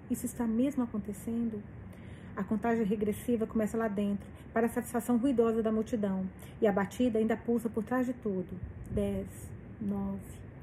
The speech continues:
oito. "Mas Miranda, você entendeu tudo errado. Eu não traí você com a Seohan." Seis, cinco, quatro. "Sim, ela criou aqueles eventos no meu calendário.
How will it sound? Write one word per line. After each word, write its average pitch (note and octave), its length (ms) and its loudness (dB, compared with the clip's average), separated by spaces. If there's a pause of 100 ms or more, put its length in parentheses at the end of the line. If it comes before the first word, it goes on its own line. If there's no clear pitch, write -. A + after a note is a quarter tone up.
(160)
oito. G3+ 500 -2 (720)
"Mas C4+ 160 4
Miranda, C4+ 340 8
você B3+ 160 4
entendeu D4+ 320 6
tudo D#4+ 180 4
errado. B3 540 4 (180)
Eu G#3 120 8
não C4+ 160 8
traí B4 340 12
você B3+ 300 6
com A#3 80 2
a G#3+ 40 4
Seohan." F#3 520 2 (400)
Seis, B3 600 8 (120)
cinco, B3+ 600 6 (220)
quatro. A#3 500 2 (440)
"Sim, F4 320 8
ela A#3 160 6
criou D4 220 8
aqueles C4+ 240 4
eventos G#3+ 260 4
no A3 80 4
meu G#3+ 80 4
calendário. F#3+ 560 2